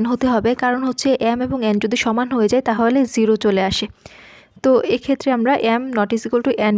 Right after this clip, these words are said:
বিবেচনা করব। তো এবার লক্ষ্য করি আমরা তিন নাম্বার যে সূত্রটা রয়েছে সেই সূত্রটা যদি এরকম থাকে, মনে করি একটা এর মান নিলাম আমরা ফাইভ, হ্যাঁ, আর একটা বি এর মান নিলাম হচ্ছে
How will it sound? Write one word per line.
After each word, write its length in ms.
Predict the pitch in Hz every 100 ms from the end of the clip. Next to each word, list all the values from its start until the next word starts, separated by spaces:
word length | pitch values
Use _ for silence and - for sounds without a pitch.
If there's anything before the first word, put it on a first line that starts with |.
| 214
বিবেচনা 380 | 214 - 196 202
করব। 220 | 185 - - - _ _ _ _ -
তো 40 | 269
এবার 120 | 302 294
লক্ষ্য 180 | 277 277
করি 120 | 285 277
আমরা 120 | 269 262
তিন 100 | 269
নাম্বার 260 | 269 240 233 247 - - -
যে 80 | 240
সূত্রটা 320 | - 247 240 233
রয়েছে 260 | 220 214 254 254
সেই 120 | 247
সূত্রটা 400 | 233 - 214 214 247 233 -
যদি 280 | 247 196 220 226
এরকম 280 | 233 240 247 247
থাকে, 300 | 220 196 208 277 - - - - - - - -
মনে 140 | 262 277
করি 120 | 277 240
একটা 120 | 262 - 262
এর 100 | 262 254
মান 120 | 226 214
নিলাম 220 | 190 190 202
আমরা 140 | 202 262 -
ফাইভ, 240 | 190 180 - 285
হ্যাঁ, 140 | 285 - - - -
আর 80 | 247
একটা 200 | 247 - 226 208
বি 100 | 254 277
এর 60 | 262
মান 100 | 247 240
নিলাম 180 | 208 220
হচ্ছে 240 | 233 -